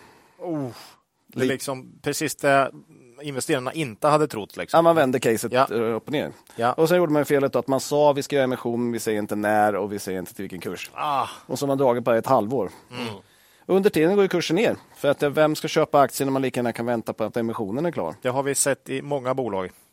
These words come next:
Speaker 2: Ja, det är väldigt likt hur Swedbergs gjorde
Speaker 1: Ja.
Speaker 2: nyligen.
Speaker 1: Ja.
Speaker 2: Och sen precis som Swedbergs, när man kom med emissionsvillkoren så satte man kursen svinlågt.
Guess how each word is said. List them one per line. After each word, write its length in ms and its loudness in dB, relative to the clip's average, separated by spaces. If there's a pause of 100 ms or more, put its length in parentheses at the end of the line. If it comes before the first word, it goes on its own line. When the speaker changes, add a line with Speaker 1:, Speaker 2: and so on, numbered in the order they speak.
Speaker 2:
Ja, 120 0
det 60 2
är 40 0
väldigt 260 2
likt 180 -2
hur 60 -6
Swedbergs 500 -2
gjorde 200 -2 (120)
Speaker 1:
Ja. 140 0 (280)
Speaker 2:
nyligen. 420 -2
Speaker 1:
Ja. 160 -4 (400)
Speaker 2:
Och 160 0
sen 180 0
precis 280 -2
som 120 -2
Swedbergs, 440 0
när 80 -2
man 180 0
kom 200 2
med 80 2
emissionsvillkoren 680 0
så 80 -2
satte 300 0
man 120 0
kursen 440 -4
svinlågt. 680 0